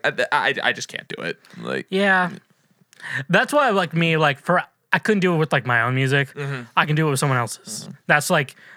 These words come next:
Speaker 2: 'cause
Speaker 1: Yeah.
Speaker 2: I, I like, I like writing music, but, like, I can't do it. Like, I'll have other people involved in my own stuff.
Speaker 1: Well, let me ask you something.
Speaker 2: Okay.
Speaker 1: So, th-, 'cause this is the other thing. Like, I mean, I'm, I, I could be totally, I, I'm happy to admit that if I'm wrong,
Speaker 2: Mm-hmm.
Speaker 1: but, like,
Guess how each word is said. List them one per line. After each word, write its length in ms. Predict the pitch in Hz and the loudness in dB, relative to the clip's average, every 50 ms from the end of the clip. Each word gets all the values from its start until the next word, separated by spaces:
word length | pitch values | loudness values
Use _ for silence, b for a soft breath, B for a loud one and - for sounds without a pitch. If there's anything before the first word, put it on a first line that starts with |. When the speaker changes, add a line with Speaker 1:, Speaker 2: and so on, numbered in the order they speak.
| B B B B _ - | B B B B _ 0
Speaker 2:
'cause 80 | 180 170 | 2 2
Speaker 1:
Yeah. 60 | 170 | 4
Speaker 2:
I, 100 | 175 180 | 4 2
I 120 | 170 185 | 2 2
like, 200 | 226 220 202 147 | 2 0 0 0
I 160 | 175 160 170 165 | 2 2 2 2
like 160 | 165 156 123 | 2 0 0
writing 300 | 139 135 131 127 123 127 | 2 2 2 2 0 -2
music, 300 | 123 123 120 120 117 - | -4 -2 -2 -2 -2 -2
but, 180 | - 120 113 120 | -2 -2 0 0
like, 160 | 127 117 - | -2 0 2
I 140 | 151 147 143 | 2 2 2
can't 400 | 123 - - 156 139 131 120 117 | 0 -2 -4 -2 0 0 0 0
do 160 | 123 120 123 | -2 -2 0
it. 20 | 127 | 0
Like, 200 | 127 131 - - - | 0 -2 -2 -2 -2
I'll 120 | 160 139 | 0 2
have 140 | 151 147 131 | 2 2 2
other 180 | 123 123 131 127 | 2 0 0 -2
people 380 | 139 135 120 123 117 117 117 B B B B B B B - | -2 -2 -2 -2 -2 -4 -6 B B B B B B B -4
involved 240 | 151 123 117 117 110 | -2 0 0 0 0
in 20 | 120 | 0
my 120 | 113 110 | 0 0
own 120 | 117 120 117 | 0 -2 -4
stuff. 400 | - - 127 113 117 - - - _ - | -4 -4 -4 -4 -6 -8 -12 -18 _ 2
Speaker 1:
Well, 80 | 185 220 | 2 2
let 80 | 277 | 2
me 80 | 311 302 | 2 0
ask 180 | 247 214 - 208 | 0 0 -2 -2
you 80 | 208 | -2
something. 460 | 185 - 123 107 - 101 107 113 120 | -2 -2 -2 -4 -4 -4 -4 -4 -4
Speaker 2:
Okay. 160 | 123 - - 294 | -4 -2 0 0
Speaker 1:
So, 640 | 262 240 190 170 160 156 156 151 147 147 - - - _ _ _ _ - - _ _ _ _ _ - | 2 2 2 2 2 2 2 2 2 2 0 -2 -8 _ _ _ _ -20 -20 _ _ _ _ _ -20
th-, 100 | - - _ _ _ - 117 120 - - | -20 -20 _ _ _ -20 -18 -16 -10 -4
'cause 160 | 156 185 170 160 | -2 -2 0 0
this 160 | 175 160 - | 0 -2 0
is 140 | 262 208 170 | 0 0 2
the 80 | 175 | 2
other 140 | 180 175 160 | 2 2 2
thing. 120 | 135 123 120 | 0 0 0
Like, 160 | 123 131 131 | 0 0 0
I 60 | 135 | 0
mean, 120 | 143 139 - | 0 -2 -2
I'm, 200 | 135 151 156 - _ _ - | -4 -6 -6 -8 _ _ -4
I, 100 | 147 - - - | -4 -2 0 0
I 120 | 180 208 | 0 0
could 160 | 202 226 185 | 0 -2 -2
be 100 | 170 156 | -2 -2
totally, 460 | 139 - - 160 147 151 151 147 143 | -4 -4 -2 -2 0 0 0 0 0
I, 180 | - 135 143 - - | 0 0 -2 -2 -2
I'm 160 | - 127 127 | -2 -4 -4
happy 360 | 131 131 - 151 147 143 147 135 | -4 -4 -2 0 0 0 -2 -4
to 80 | 131 | -4
admit 200 | 127 120 113 - | -4 -6 -6 -8
that 140 | - 101 - - | -8 -8 -8 -6
if 120 | 110 - | -6 -4
I'm 160 | 113 113 113 | -6 -6 -6
wrong, 300 | 107 101 - 60 85 - | -8 -8 -6 -4 -2 0
Speaker 2:
Mm-hmm. 160 | 202 147 143 123 - - | 0 0 0 -2 -2 -2
Speaker 1:
but, 100 | - 131 | -2 0
like, 200 | 127 127 120 | 0 0 -2